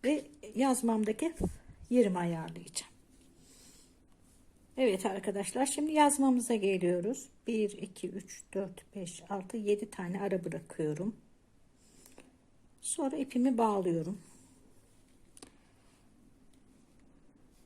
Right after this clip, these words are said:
Daha sonra burada,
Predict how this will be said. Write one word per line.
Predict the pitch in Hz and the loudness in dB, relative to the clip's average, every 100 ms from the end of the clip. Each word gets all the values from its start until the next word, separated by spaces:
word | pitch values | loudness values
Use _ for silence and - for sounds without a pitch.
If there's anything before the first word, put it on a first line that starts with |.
| - - - - - - - - - - - - - - - | -20 -20 -20 -20 -20 -20 -20 -20 -20 -20 -20 -20 -20 -8 0
Daha | 269 233 | 4 6
sonra | - 196 185 214 254 - - - - - - _ _ _ - - - _ - - - - - - - - - - 277 277 - - - - _ - - | 4 2 0 -2 -4 -10 -20 -20 -20 -20 -20 _ _ _ -20 -20 -20 _ -20 -20 -20 -20 -20 -20 -20 -20 -20 -20 -20 -20 -20 -20 -20 -20 _ -20 -6
burada, | 302 233 277 | -2 0 -2